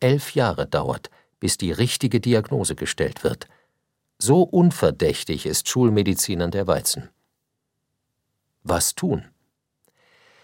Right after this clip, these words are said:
Am besten wäre, glutenfrei zu essen, ohne dafür glutenfreie Lebensmittel einzukaufen, denn diese Produkte sind meist aus Reis, Mais und Kartoffelstärke und treiben den Insulinspiegel ähnlich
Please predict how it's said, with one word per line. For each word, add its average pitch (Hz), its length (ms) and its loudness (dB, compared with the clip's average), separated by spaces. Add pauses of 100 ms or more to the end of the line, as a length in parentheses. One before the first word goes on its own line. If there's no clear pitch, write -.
(260)
Am 107 220 4
besten 165 420 4
wäre, 156 320 4
glutenfrei 107 920 0
zu - 240 -4
essen, - 420 -4
ohne 107 340 4
dafür 101 380 2
glutenfreie 95 840 0
Lebensmittel 85 640 -2
einzukaufen, 76 800 -2
denn 92 180 2
diese 165 260 2
Produkte 139 540 0
sind 117 240 0
meist 104 320 0
aus - 260 -2
Reis, 90 380 2 (220)
Mais 92 440 0
und - 220 -6
Kartoffelstärke - 960 -2 (440)
und 110 180 2
treiben 101 340 4
den 104 140 0
Insulinspiegel 107 1000 2
ähnlich 107 540 2